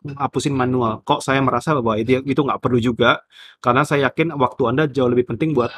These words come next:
aktivitas yang jauh lebih optimal. Toh dalam perjalanannya namanya Instagram itu pasti akan terus melakukan security update gitu ya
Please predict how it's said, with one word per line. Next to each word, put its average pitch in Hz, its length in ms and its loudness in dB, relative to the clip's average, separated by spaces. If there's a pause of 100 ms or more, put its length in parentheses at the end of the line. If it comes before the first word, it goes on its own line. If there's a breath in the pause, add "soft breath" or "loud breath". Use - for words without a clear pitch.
aktivitas 131 500 0
yang 123 80 0
jauh 117 220 2
lebih 113 500 0
optimal. 127 720 2
Toh - 240 0
dalam 127 400 2
perjalanannya 123 800 0
namanya 120 320 -2
Instagram 127 640 0
itu 147 160 -2
pasti 139 240 -4
akan 127 240 -4
terus 156 400 -2
melakukan 135 400 0
security 127 560 -2
update 135 480 0
gitu 120 240 -4
ya 147 80 -8